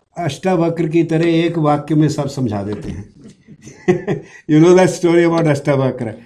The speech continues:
कि मा-, जनक ने कहा कि "महाराज, एक वाक्य में जीवन सिखा दीजिए।" तो उन्होंने कहा कि "राजा, जो तेरा अपना है ना, तेरा अपना, वो मुझे दे दे।" बस,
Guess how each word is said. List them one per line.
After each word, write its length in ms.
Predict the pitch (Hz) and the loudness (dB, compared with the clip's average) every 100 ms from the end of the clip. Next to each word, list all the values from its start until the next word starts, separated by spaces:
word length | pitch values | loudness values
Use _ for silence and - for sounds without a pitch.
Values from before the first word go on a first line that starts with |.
| - _ _ - | -20 _ _ -8
कि 80 | 139 | -4
मा-, 300 | 143 156 - | -2 -2 -4
जनक 380 | 123 147 165 160 | 0 2 2 0
ने 160 | 180 | -2
कहा 260 | 160 156 175 | 2 2 0
कि 180 | 160 165 | -2 -2
"महाराज, 480 | 147 139 165 180 | 0 0 2 2
एक 380 | 180 165 185 190 | 2 2 2 4
वाक्य 380 | 180 165 160 180 | 2 2 0 0
में 180 | 175 160 | 0 0
जीवन 320 | 139 147 156 | -2 -2 -2
सिखा 320 | 151 143 139 | -4 -6 -6
दीजिए।" 540 | 127 131 117 139 202 233 - - _ _ _ | -4 -4 -4 -4 -4 -8 -16 -20 _ _ _
तो 140 | - 147 | -4 2
उन्होंने 340 | 156 170 170 | 4 4 2
कहा 400 | 151 143 196 208 - - _ _ | 2 2 2 0 -4 -12 _ _
कि 120 | 165 | -2
"राजा, 640 | 139 123 135 180 185 180 - - _ _ 131 | 0 2 4 4 4 2 -2 -10 _ _ -12
जो 600 | 113 123 226 262 - - | -2 4 4 2 -8 -2
तेरा 320 | 185 214 262 | 2 4 4
अपना 400 | 254 208 - 185 | 2 0 0 2
है 260 | 175 135 135 | 2 0 0
ना, 120 | 240 185 - _ _ _ _ _ _ _ _ - | -2 -4 -8 _ _ _ _ _ _ _ _ -8
तेरा 240 | 233 254 | -2 0
अपना, 520 | 233 - 233 196 156 - _ _ - | 0 2 2 2 -2 -12 _ _ -6
वो 80 | 233 | 2
मुझे 260 | 185 165 | 4 4
दे 180 | 127 107 | 0 -4
दे।" 200 | 101 - _ _ _ _ _ _ _ _ _ _ _ _ 117 | -10 -16 _ _ _ _ _ _ _ _ _ _ _ _ -12
बस, 320 | 151 151 | -12 -12